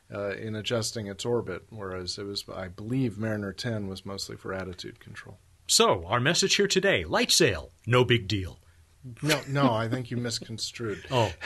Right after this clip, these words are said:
Speaker 1: <laughs> Light sail's testing a mode of propulsion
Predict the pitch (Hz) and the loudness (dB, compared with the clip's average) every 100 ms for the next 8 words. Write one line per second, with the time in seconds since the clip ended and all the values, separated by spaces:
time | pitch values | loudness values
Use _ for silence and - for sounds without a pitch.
0 | - 127 - - 131 - - - - - | -4 -2 0 0 0 -2 -8 -8 -10 -10
1 | - - - 226 262 - 185 156 151 - | -10 -10 -4 2 4 6 6 6 4 4
2 | 175 - 156 143 143 208 202 160 147 - | 4 4 2 4 6 8 6 2 -2 0
3 | 185 196 - 131 123 | 2 4 4 2 2